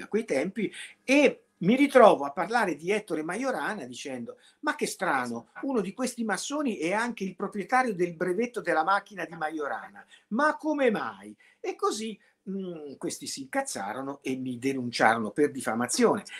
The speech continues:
ma una diffamazione che in realtà non ha senso, perché io ho detto semplicemente ciò che era già noto a tutti, cioè l'ho semplicemente sottolineato. Beh, ma oggi, sai, ci si, si, ci,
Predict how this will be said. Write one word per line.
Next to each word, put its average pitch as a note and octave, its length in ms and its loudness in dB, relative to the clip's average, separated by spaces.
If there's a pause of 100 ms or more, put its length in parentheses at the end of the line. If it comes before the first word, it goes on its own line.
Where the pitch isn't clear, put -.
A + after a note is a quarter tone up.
(120)
ma F#3 100 8
una F#3 160 6
diffamazione A#3+ 640 0
che D3 100 -6
in D3+ 100 -4
realtà A3 500 2 (180)
non F3+ 200 -6
ha G3 100 -4
senso, G3 500 -8
perché D3+ 240 -10
io F#3+ 160 -4
ho C#3 60 -6
detto - 260 -12
semplicemente F3 640 -8
ciò G#3 160 -4
che G3 120 -4
era G3+ 240 2
già A#3+ 240 2
noto F#3+ 600 -2
a - 120 -4
tutti, - 440 -8 (240)
cioè C4+ 240 -2
l'ho C4 120 -2
semplicemente A#3 760 -4
sottolineato. A#2 1300 -6 (340)
Beh, F3 300 4 (160)
ma B2+ 280 -6
oggi, E3 320 0
sai, D3 340 -2 (200)
ci - 160 -12
si, C#3 200 -12 (100)
si, - 240 -10
ci, F3+ 180 -18